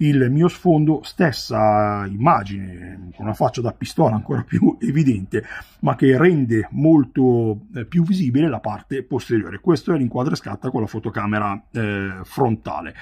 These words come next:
Poi una sequenza di immagini, però faccio così, torno qui all'inizio con la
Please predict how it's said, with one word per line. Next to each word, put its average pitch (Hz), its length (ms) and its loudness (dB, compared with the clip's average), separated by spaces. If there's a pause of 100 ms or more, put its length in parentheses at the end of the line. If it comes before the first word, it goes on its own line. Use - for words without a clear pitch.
(380)
Poi 196 200 4
una 139 160 0
sequenza 151 400 -2
di 131 80 2
immagini, 110 540 -2
però 135 280 -4
faccio 123 340 -8
così, 104 380 0
torno 107 520 2
qui 131 360 -2
all'inizio 117 760 -2
con 117 460 4
la 117 240 -2